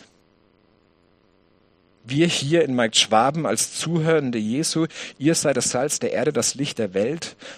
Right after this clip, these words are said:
lebenswichtig für Markt Schwaben und die Umgebung? Haben wir wirklich diese Relevanz? Ist es gefühlt nicht eher so, dass vielleicht gar nicht so fehlen würde, wenn wir nicht mehr hier wären?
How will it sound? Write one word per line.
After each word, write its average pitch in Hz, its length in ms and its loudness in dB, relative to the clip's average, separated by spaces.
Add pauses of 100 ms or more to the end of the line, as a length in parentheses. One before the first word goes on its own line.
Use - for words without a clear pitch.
(100)
lebenswichtig 156 920 -2
für 135 140 -4
Markt 117 280 -2
Schwaben 131 440 0
und 120 120 -4
die 113 80 -6
Umgebung? 131 680 -8 (2750)
Haben 135 280 -2
wir 135 140 0
wirklich 131 300 -6
diese 131 360 -2 (680)
Relevanz? 107 840 -2 (1040)
Ist - 140 2
es - 160 -2
gefühlt - 280 -4
nicht 120 220 -6
eher 131 160 4
so, 151 160 0
dass 139 180 0
vielleicht 127 380 -2 (480)
gar 120 160 2
nicht 135 180 -2
so - 80 -2
fehlen 139 480 -4
würde, 151 240 0
wenn 139 160 -6
wir 139 80 -6
nicht 139 200 -10
mehr 123 120 -2
hier 135 260 -2
wären? 143 340 -6